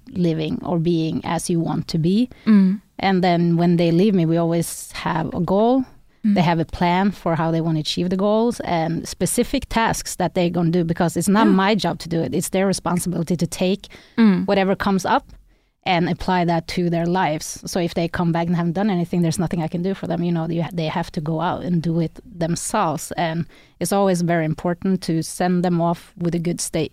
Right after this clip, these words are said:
Speaker 1: you know?
Speaker 2: Mm.
Speaker 1: You ask them in the beginning, "When you leave here, what do you want to bring with you? What do you want from this session?" And, you know, at the
Speaker 2: Mm.
Speaker 1: end, we will always check up, make sure that, "How do you feel about that?" And,
Speaker 2: Mm.
Speaker 1: you know, if we're good, you know, they usually leave, you know, they are supposed to leave with a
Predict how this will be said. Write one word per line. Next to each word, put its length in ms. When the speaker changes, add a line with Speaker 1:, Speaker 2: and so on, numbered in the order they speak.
Speaker 1:
you 120
know? 240
Speaker 2:
Mm. 360
Speaker 1:
You 100
ask 240
them 140
in 60
the 60
beginning, 580
"When 160
you 100
leave 220
here, 160
what 160
do 100
you 80
want 200
to 80
bring 200
with 140
you? 100
What 180
do 80
you 100
want 280
from 400
this 140
session?" 420
And, 320
you 120
know, 240
at 160
the 80
Speaker 2:
Mm. 60
Speaker 1:
end, 120
we 60
will 120
always 180
check 240
up, 80
make 200
sure 280
that, 220
"How 140
do 80
you 80
feel 260
about 340
that?" 260
And, 260
Speaker 2:
Mm. 320
Speaker 1:
you 80
know, 180
if 180
we're 140
good, 300
you 100
know, 120
they 100
usually 380
leave, 380
you 140
know, 160
they 160
are 100
supposed 320
to 60
leave 160
with 80
a 40